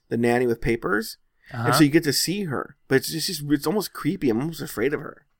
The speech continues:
Speaker 2: I've seen pictures of her. She's kind of like a, just a generic old white lady, but
Speaker 1: She
Speaker 2: there is
Speaker 1: looks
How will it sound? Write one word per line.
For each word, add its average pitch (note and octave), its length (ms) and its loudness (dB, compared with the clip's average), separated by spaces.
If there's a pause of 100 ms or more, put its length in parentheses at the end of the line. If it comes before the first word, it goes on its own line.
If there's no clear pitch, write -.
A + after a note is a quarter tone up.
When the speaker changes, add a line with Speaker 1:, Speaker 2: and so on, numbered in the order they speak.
(160)
Speaker 2:
I've F3 200 8
seen C#4 320 2
pictures F#3 400 2
of B2 100 2
her. - 80 -2
She's C#3+ 400 -4 (220)
kind C#4 320 2
of C#4+ 180 0
like F#3+ 300 4
a, C3 300 2 (420)
just - 180 -2
a D#4 80 2
generic D3+ 560 2
old C3 300 0
white D#3 240 2
lady, B2 480 -4 (160)
but D3 100 -6
Speaker 1:
She - 160 2
Speaker 2:
there F#3 140 6
is G#3 40 10
Speaker 1:
looks A3+ 140 12